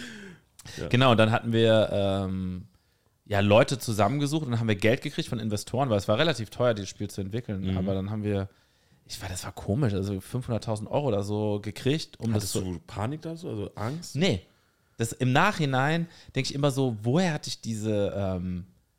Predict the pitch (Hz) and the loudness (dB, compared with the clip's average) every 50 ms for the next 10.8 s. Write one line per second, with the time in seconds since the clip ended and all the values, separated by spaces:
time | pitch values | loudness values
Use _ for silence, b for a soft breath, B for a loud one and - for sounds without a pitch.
0 | _ _ _ _ - 87 95 - - - 127 143 113 - - - 110 - _ - | _ _ _ _ -10 -8 -8 -6 -4 -2 -2 -2 -2 -4 -8 -12 -18 -14 _ -4
1 | 104 107 107 B B B B B B _ - - 104 113 - - 127 139 127 123 | -4 -4 -4 B B B B B B _ -14 -6 -4 -4 0 2 2 2 2 2
2 | - 107 107 110 107 107 107 110 101 104 107 113 139 143 107 90 - - 104 113 | 0 -4 -2 -2 0 0 -2 -2 -4 -4 -4 -4 -4 -4 -4 -4 -6 -6 -6 -4
3 | 123 120 - 95 - - - - - - - - 67 - - - - - 101 110 | -4 -6 -6 -10 -10 -12 -12 -14 -16 -16 -16 -14 -14 -16 -18 -20 -20 -16 -8 -6
4 | 123 143 143 180 156 165 151 127 135 131 - 143 143 135 B 90 B B B B | -4 -2 0 0 0 0 0 0 0 0 2 2 2 2 B -2 B B B B
5 | B B 113 113 117 117 139 151 143 123 117 139 165 - 196 202 208 202 - - | B B 2 4 4 4 4 4 2 4 4 2 0 2 0 0 0 -2 -4 -8
6 | b b b b b b b b b b b _ _ _ - 127 113 117 113 104 | b b b b b b b b b b b _ _ _ -2 0 0 2 0 0
7 | 92 95 90 101 120 160 185 180 160 156 147 160 160 - - 117 113 110 104 98 | 0 0 2 4 4 4 4 2 0 -2 -2 -4 -4 -4 -4 -4 -2 -2 -2 -4
8 | - - 104 104 101 113 147 170 180 165 147 147 139 135 139 143 135 - 120 110 | -6 -6 -6 -4 -2 -2 0 0 0 0 0 -2 -4 -4 -4 -6 -6 -6 -6 -4
9 | 113 113 110 101 98 104 101 101 98 98 98 - - - - - - - 95 104 | -4 -4 -4 -4 -2 -2 0 0 0 0 -2 -4 -8 -10 -10 -10 -10 -12 -12 -8
10 | 104 113 104 101 - - 135 147 - - 139 139 135 - - | -6 -6 -4 -4 -2 0 0 0 0 0 -2 -2 -2 -2 -6